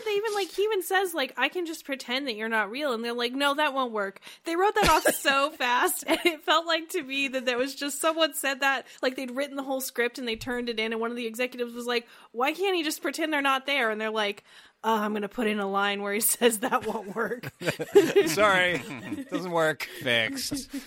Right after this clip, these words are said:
Speaker 3: But at one point, David Paymer, the bus driver, he rolls back in with his ghost bus, and he's like, "Hey, I'm here to pick you up. Sorry I was late." And so it turns out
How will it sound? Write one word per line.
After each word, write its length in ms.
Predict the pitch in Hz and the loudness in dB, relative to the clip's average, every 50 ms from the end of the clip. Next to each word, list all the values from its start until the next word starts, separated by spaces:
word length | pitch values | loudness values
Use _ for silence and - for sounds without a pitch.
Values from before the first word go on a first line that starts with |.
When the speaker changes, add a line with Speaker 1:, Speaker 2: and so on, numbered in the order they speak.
| - 254 - - - - - 139 - - | -14 -16 -16 -16 -20 -20 -18 -18 -8 2
Speaker 3:
But 160 | - 226 240 - - - - _ _ _ _ _ _ - | 4 4 4 4 2 -18 -20 _ _ _ _ _ _ 0
at 140 | - 202 190 | 0 2 2
one 160 | 202 269 285 277 | 2 -4 -4 -4
point, 400 | - - 175 147 135 135 131 - - - - | -2 0 2 2 2 0 -2 -8 -14 -10 -2
David 320 | - 165 185 196 190 175 - | 0 2 2 2 0 -4 -4
Paymer, 480 | - 160 175 185 165 135 113 113 110 | -2 -2 0 0 0 2 2 2 2
the 100 | 98 113 | 0 -4
bus 280 | 104 135 165 202 208 - | 0 0 0 0 0 -4
driver, 560 | - 135 120 110 104 101 101 98 101 98 101 _ _ | -2 2 2 4 2 2 0 -2 -4 -4 -6 _ _
he 180 | _ - 190 214 | _ -8 -8 -8
rolls 500 | 220 196 196 190 185 180 175 170 160 139 | -6 -2 0 2 2 2 2 2 0 0
back 360 | 123 151 143 139 135 - - | 2 2 2 2 2 -2 -4
in 220 | 151 170 165 139 123 | -4 -4 -4 -2 -4
with 160 | 113 104 - | -4 -4 -4
his 240 | 117 107 98 95 95 | -6 -8 -8 -8 -12
ghost 480 | 92 104 117 131 170 202 185 - - - | -10 -6 -4 -4 -4 -4 -6 -10 -12 -8
bus, 360 | 107 98 95 101 98 92 - | -6 -4 -2 -4 -4 -6 -8
and 140 | 127 120 135 | -10 -8 -6
he's 180 | 139 147 143 | -6 -6 -4
like, 260 | 139 135 131 131 131 | -2 0 0 0 0
"Hey, 360 | 127 156 214 254 262 226 - - _ _ _ _ | 0 0 2 2 2 0 -2 -4 _ _ _ _
I'm 60 | - 127 | -10 -8
here 160 | 160 190 190 | -6 -6 -6
to 80 | 165 151 _ _ - | -8 -10 _ _ -6
pick 200 | 214 214 _ - | -6 -6 _ -6
you 120 | 185 202 | -4 0
up. 200 | 220 233 196 - | 0 0 0 -2
Sorry 280 | - - - 175 180 185 | -6 -8 -6 -4 -2 -2
I 40 | 180 | -2
was 220 | 175 180 175 151 135 | -2 -2 -4 -4 -2
late." 320 | 160 196 208 170 110 104 _ - | -2 0 0 0 -2 -4 _ -2
And 260 | 165 175 180 185 180 - | 0 0 0 0 -2 -2
so 220 | - 202 180 185 | 0 2 2 2
it 120 | - 175 - | 0 -4 2
turns 280 | - 269 269 240 185 226 | 2 2 2 2 2 4
out 260 | 240 208 190 196 185 | 4 4 4 2 -2